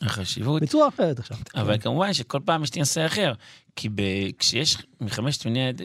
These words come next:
Speaker 1: כתוב, "כל שיש בו מחמשת מיני דגן", אז הוא
Speaker 2: מהמם.
Speaker 1: מברכים עליו. "כל שיש בו", אפילו לא עיקר, לפי דעת המשנה ברורה,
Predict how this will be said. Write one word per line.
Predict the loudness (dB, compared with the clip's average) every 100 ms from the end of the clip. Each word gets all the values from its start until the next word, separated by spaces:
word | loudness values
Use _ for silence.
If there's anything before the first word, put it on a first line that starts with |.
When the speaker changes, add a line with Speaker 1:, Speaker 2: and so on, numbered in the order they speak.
| -10
Speaker 1:
כתוב, | -6 -4
"כל | -2 0
שיש | 0 0
בו | 0
מחמשת | -2 -2 -2 -2 -2
מיני | -2 -2
דגן", | -2 0 -2 -4 -14 -20 -20 -20 -2
אז | 0 0 -6 -4
הוא | 0 0
Speaker 2:
מהמם. | 0
Speaker 1:
מברכים | 0 0 0 0
עליו. | 2 0 -2
"כל | -4
שיש | -2 0 0
בו", | -2
אפילו | -4 -2
לא | -2
עיקר, | 0 0 0 -6
לפי | -12 -6 0
דעת | 0 0
המשנה | -4 -4
ברורה, | -2 0